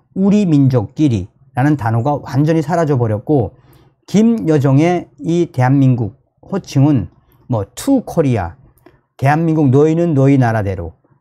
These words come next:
"우리, 우리, 우리 조선민주주의민국은 우리대로", 뭐, 이렇게 "투 코리아로 사-, 살자", 뭐, 이런 워딩으로도 이야기를 했었지요. 이제부터 그 이후에 들으시면 되겠습니다. 자, 얼마 전에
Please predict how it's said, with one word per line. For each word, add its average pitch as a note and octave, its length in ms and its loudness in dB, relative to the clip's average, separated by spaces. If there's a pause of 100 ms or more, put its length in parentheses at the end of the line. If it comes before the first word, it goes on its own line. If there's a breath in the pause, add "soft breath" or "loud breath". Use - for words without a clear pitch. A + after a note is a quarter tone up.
(220)
"우리, E3 160 0
우리, D3 300 -2
우리 E3 220 -2
조선민주주의민국은 C#3 1160 0 (160)
우리대로", C#3 540 0
뭐, F#2+ 380 -8
이렇게 C3+ 180 0
"투 G#3 240 -6
코리아로 D3+ 500 0
사-, C#3 120 -12 (100)
살자", C3 420 -4
뭐, C#3 300 -2
이런 G#3 480 0
워딩으로도 B2 600 0
이야기를 C3+ 440 -2 (320 loud breath)
했었지요. B2+ 640 -8 (540 soft breath)
이제부터 G3 540 -2
그 A3 320 -2
이후에 F3+ 360 2
들으시면 C#3 460 -2
되겠습니다. F#2 680 -10 (1900 soft breath)
자, C#3 320 0
얼마 F#3 260 2
전에 G3 380 0